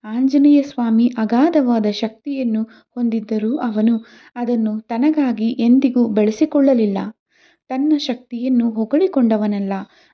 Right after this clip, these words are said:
ಅವನು ಮಾಡಿದ ಪ್ರತಿಯೊಂದು ಕಠಿಣ ಕೆಲಸವೂ ರಾಮನ ಸೇವೆಗಾಗಿ ಆಗಿತ್ತು. ಲಂಕಾ ದಹನವಾಗಿರಬಹುದು, ಸಾಗರವನ್ನು ದಾಟಿರುವುದಾಗಿರಬಹುದು, ಸಂಜೀವಿನಿ ಪರ್ವತವನ್ನು ಹೊತ್ತುಕೊಂಡಿರುವುದಾಗಿರಬಹುದು,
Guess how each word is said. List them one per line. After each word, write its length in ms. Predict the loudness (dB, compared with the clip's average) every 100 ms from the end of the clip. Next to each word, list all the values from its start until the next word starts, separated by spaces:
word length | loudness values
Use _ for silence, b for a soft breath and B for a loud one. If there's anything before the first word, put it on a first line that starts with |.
| -8
ಅವನು 280 | -2 0 0 -2 -6
ಮಾಡಿದ 440 | -4 0 2 2 0 -6 B B
ಪ್ರತಿಯೊಂದು 680 | -12 -8 -2 0 2 4 2
ಕಠಿಣ 380 | 0 -4 -2 -2
ಕೆಲಸವೂ 540 | 0 0 -2 -2 2 2 2 B B -10
ರಾಮನ 440 | -2 0 2 4 2
ಸೇವೆಗಾಗಿ 720 | 2 0 2 2 2 2 0 -2 -2
ಆಗಿತ್ತು. 500 | 0 -2 -4 -8 -14 -16 _ _ _ _ _
ಲಂಕಾ 380 | -10 -8 -4 -2
ದಹನವಾಗಿರಬಹುದು, 1120 | 0 2 4 4 4 2 2 2 0 -2 -4 -4 B B B _ _ _ _
ಸಾಗರವನ್ನು 760 | -10 -4 0 2 2 4 4 4 2 -4
ದಾಟಿರುವುದಾಗಿರಬಹುದು, 1160 | -6 -2 0 2 4 2 0 0 -2 -4 -4 -6 -6 b b b -6
ಸಂಜೀವಿನಿ 640 | 0 0 2 2 4 2
ಪರ್ವತವನ್ನು 800 | 2 -2 0 0 2 2 4 4
ಹೊತ್ತುಕೊಂಡಿರುವುದಾಗಿರಬಹುದು, 1600 | 4 0 -2 0 2 4 4 2 0 0 0 0 0 -2 -4 -4